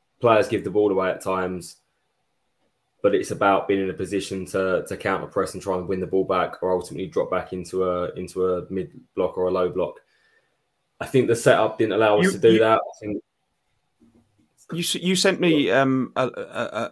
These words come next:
Speaker 2: a, a long list of bits and pieces. I didn't put it into, into the, the, this, but I, I've still got it on the screen on here about the change in different formations, the way that City changed formation versus the way we went four one four one and f-, four, uh, like, in, and what was it, four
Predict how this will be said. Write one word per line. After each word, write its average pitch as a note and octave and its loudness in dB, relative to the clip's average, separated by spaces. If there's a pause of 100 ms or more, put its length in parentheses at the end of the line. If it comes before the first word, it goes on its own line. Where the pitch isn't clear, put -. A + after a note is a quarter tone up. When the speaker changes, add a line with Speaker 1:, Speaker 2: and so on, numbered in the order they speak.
Speaker 2:
a, A#2 -2
a A#2+ -2
long B2+ 2
list A#2+ -2
of - -8
bits - -8
and A2 -6
pieces. A2 -4
I A2 0
didn't D3 -4
put B2 -2
it A#2+ 0
into, A#2 0
into G#2 -8 (140)
the, G#2 -6
the, G#2+ -6 (140)
this, G#2+ -4
but A2+ -4
I, A2+ 2
I've A#2+ -4
still D#3 -6
got C3+ -4
it B2+ -2
on A2 -2
the G#2 -4
screen A#2 -2
on G#2 -2
here A#2 0
about G#2+ -2 (300)
the A#2+ -4
change D#3 0
in C3 -2
different A#2+ -6
formations, A#2 0
the G#2+ -2
way A2+ 2
that A2+ -2
City A2+ -4 (320)
changed A2 -4
formation G#2+ -4 (140)
versus G#2 -4
the G#2 -4
way G#2+ -2
we G#2 -2
went G2+ -4
four G#2+ 0
one G#2 -2
four G2 -2
one G2+ -2
and F2+ -6
f-, - -20
four, G#2 -4 (180)
uh, G2+ -10 (140)
like, - -14
in, G2 -14 (200)
and G2+ -8
what F#2+ -14
was F#2 -16
it, F#2+ -18
four G#2+ -4